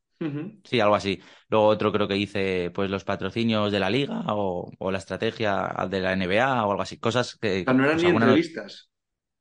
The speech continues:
Speaker 2: No,
Speaker 1: No eran
Speaker 2: esos
Speaker 1: ni
Speaker 2: cinco no.
Speaker 1: entrevistas a profesionales.
Speaker 2: Esos cinco, esos cinco no. Pero ya con la idea de entrevistar, porque yo soy el, <laughs> la persona que peor expone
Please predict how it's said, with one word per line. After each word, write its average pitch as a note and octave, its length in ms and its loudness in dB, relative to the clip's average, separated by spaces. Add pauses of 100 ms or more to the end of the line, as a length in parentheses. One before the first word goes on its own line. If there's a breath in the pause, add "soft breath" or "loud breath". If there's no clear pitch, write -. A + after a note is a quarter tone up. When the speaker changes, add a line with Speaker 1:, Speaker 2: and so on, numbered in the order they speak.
(100)
Speaker 2:
No, C3 120 6
Speaker 1:
No C3+ 60 6
eran D3 80 4
Speaker 2:
esos A2 140 0
Speaker 1:
ni - 20 0
Speaker 2:
cinco C#3 240 4
no. G2+ 80 4
Speaker 1:
entrevistas B2 180 -2
a - 20 -8
profesionales. A#2+ 720 -6 (480)
Speaker 2:
Esos - 240 -8
cinco, C3+ 260 2
esos G#2 180 0
cinco A#2 220 0
no. E2+ 260 -4 (380)
Pero G2 200 4
ya G2+ 180 2
con A#2 120 4
la G#2 100 6
idea G#2+ 200 6
de A#2+ 60 4
entrevistar, F#2 560 -2
porque F2 280 -6
yo G2 400 0
soy G2 280 2
el, G2+ 220 2
<laughs> G#2 100 -6
la F2+ 140 2
persona G#2 340 0
que G#2+ 80 0
peor F#2+ 260 0
expone G#2 520 -2